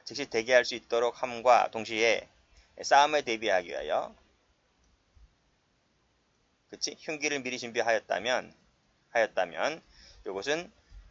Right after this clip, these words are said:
단체로 본다. 이렇게 보시면 되겠네요. 여기다가 색깔 칠해야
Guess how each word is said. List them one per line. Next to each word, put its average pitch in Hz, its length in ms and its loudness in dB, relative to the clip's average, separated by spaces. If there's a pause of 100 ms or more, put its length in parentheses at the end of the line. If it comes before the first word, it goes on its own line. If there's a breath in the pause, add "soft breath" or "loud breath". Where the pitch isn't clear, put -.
(100)
단체로 104 360 -6
본다. 85 300 -10 (200)
이렇게 - 180 -20
보시면 87 240 -18
되겠네요. - 380 -20 (1800)
여기다가 110 340 0
색깔 120 280 -2
칠해야 123 480 -4